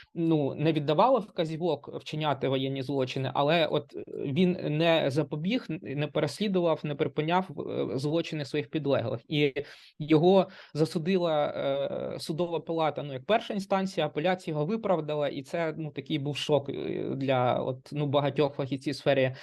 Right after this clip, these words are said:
міжнародного, е, кримінального права. Ну, може, там, не, ну, як, е, н-, навіть шок не, не в юридичному сенсі, а шок в сенсі резонансу, да? Тобто, бо там справа тривала, він десь, м, здається, там, б-, ну, більше п'яти років він перебував під вартою, а, а в підсумку все розвалюється.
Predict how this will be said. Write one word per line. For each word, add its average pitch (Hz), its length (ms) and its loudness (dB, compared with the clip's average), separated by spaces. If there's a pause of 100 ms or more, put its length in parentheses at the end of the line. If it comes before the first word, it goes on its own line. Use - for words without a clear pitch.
(260)
міжнародного, 139 1040 2
е, 131 220 2
кримінального 143 580 -4
права. 190 680 4
Ну, 160 320 -4
може, 151 460 -2
там, 139 260 -2
не, 135 100 -6
ну, 151 300 -6
як, 120 300 -2
е, 117 40 -4
н-, 143 400 -2
навіть 147 440 -2
шок 175 260 2
не, 160 140 0
не 151 120 0
в 151 40 0
юридичному 160 500 0
сенсі, 151 320 -2
а 131 40 0
шок 165 320 -2
в - 120 -16
сенсі 156 440 0
резонансу, 147 600 0
да? 147 160 2
Тобто, 147 280 -4
бо 135 280 2 (200)
там 147 120 -2
справа 160 400 2
тривала, 143 540 2 (380)
він 156 300 -2
десь, 147 320 0
м, 143 360 -8
здається, 147 300 -2
там, 135 420 -4
б-, 143 280 -2
ну, 175 200 2
більше 175 320 2
п'яти 175 260 0
років 151 380 2
він 147 200 -4
перебував 147 520 2
під 143 120 -6
вартою, 220 500 4
а, 147 300 4
а 147 60 4
в 147 120 -4
підсумку 180 400 -6
все 156 180 0
розвалюється. 135 760 0